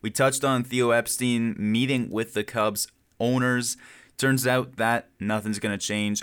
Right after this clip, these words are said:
at least for this year. He says he expects status quo among their leadership group at least for one more season. Brewers G M David Stearns, maybe a little bit different over there for the Brewers. He says that their payroll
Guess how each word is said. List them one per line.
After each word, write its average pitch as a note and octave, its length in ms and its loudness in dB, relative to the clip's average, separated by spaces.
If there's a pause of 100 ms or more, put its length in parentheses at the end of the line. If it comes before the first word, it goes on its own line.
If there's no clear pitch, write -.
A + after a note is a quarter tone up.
at G#2 160 -4
least C3+ 320 -4
for B2 120 -4
this A#2 280 -2
year. A2+ 240 2
He G#2+ 180 -4
says G#2+ 300 -2
he A2 80 -2
expects G#2+ 520 -4
status A#2 520 0
quo A2 500 0
among G2+ 400 -2
their F2+ 140 -4
leadership G#2 560 -4
group G#2 360 -6
at F#2+ 200 -4
least A2+ 440 -4
for A2 160 -6
one G#2+ 240 0
more F#2+ 220 -2
season. A#2+ 680 -2 (520)
Brewers E3 340 2
G C#3 180 0
M D#3+ 380 0
David C#3+ 320 0
Stearns, D#3 580 0
maybe C3+ 300 0
a - 20 0
little G3 180 0
bit F#3+ 200 0
different F#3 320 0
over F3 180 -2
there F3+ 140 2
for F3 100 -8
the D3+ 80 -2
Brewers. C3+ 580 -2 (300)
He C#3+ 120 -6
says D#3 280 0
that D#3+ 160 -2
their C#3 140 0
payroll C#3 500 -2